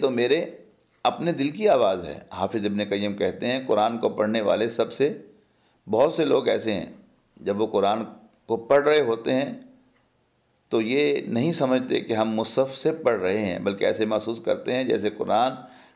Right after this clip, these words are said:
ہمارے لوح قلب پر لکھا ہوا ہے اور ہم وہاں سے پڑھ رہے ہیں۔ فطرت انسانی اور قرآن حکیم میں اس قدر ہم آہنگی، اسی لیے یہ قرآن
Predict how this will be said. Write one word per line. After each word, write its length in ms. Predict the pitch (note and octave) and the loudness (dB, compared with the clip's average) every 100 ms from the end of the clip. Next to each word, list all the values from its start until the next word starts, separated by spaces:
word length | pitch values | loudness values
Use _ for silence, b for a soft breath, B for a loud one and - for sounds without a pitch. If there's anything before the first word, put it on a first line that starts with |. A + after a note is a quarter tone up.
| - | 0
ہمارے 240 | A2+ A#2+ | 2 4
لوح 260 | A#2 A#2 G#2+ | 4 2 2
قلب 320 | - A#2+ A#2+ | 2 0 2
پر 80 | A2+ | 0
لکھا 320 | - - D3 | 0 2 2
ہوا 280 | E3+ F3 E3+ | 4 4 2
ہے 120 | D#3+ | 2
اور 260 | - B2 A#2 | 2 2 0
ہم 300 | A2+ A#2 - | -2 -4 -6
وہاں 260 | - G2 A2 | -2 0 2
سے 200 | A#2 G2 - - | 0 -2 -2 0
پڑھ 200 | F#2 F#2 | 0 2
رہے 200 | F2+ F#2+ | 0 -2
ہیں۔ 160 | D2+ C2+ - b b b b - | -6 -12 -20 b b b b -2
فطرت 260 | F3+ G3+ F#3 | 0 2 0
انسانی 580 | F3+ D#3+ C#3 C3+ D3+ C#3+ | -2 2 2 2 0 2
اور 240 | B2+ A#2 | 2 2
قرآن 340 | A#2 A#2 A#2 | 2 2 2
حکیم 520 | B2+ A2+ - C3 C3+ A#2 | 2 0 0 -2 0 0
میں 200 | G#2+ G2+ - - _ | -2 -4 -10 -20 _
اس 200 | D#3 D#3 | -2 0
قدر 280 | - C3 B2 | 2 4 4
ہم 260 | G2+ A#2+ A#2+ - | 2 -2 -2 -2
آہنگی، 640 | G#2+ G2+ A#2+ A2+ F#2+ - - | -2 0 0 0 -2 -6 -8
اسی 200 | F3 F#3 | -2 0
لیے 320 | B2+ G2+ F2 - - - | 2 0 -2 -6 -18 0
یہ 100 | A#2+ - | 0 2
قرآن 400 | A2 A#2+ C#3+ | 4 4 2